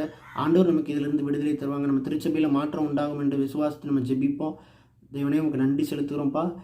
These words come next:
இந்த வேளையில கர்த்தர் நீர் எங்களோடு கூட பேசின வசனங்களுக்காக நன்றி செலுத்துகிறோம் ஆண்டவரே.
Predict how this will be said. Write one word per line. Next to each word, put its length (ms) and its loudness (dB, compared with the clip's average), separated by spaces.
இந்த 140 -2
வேளையில 560 2
கர்த்தர் 300 -6
நீர் 140 0
எங்களோடு 300 0
கூட 140 -2
பேசின 440 -2
வசனங்களுக்காக 720 0
நன்றி 260 2
செலுத்துகிறோம் 540 -2
ஆண்டவரே. 340 0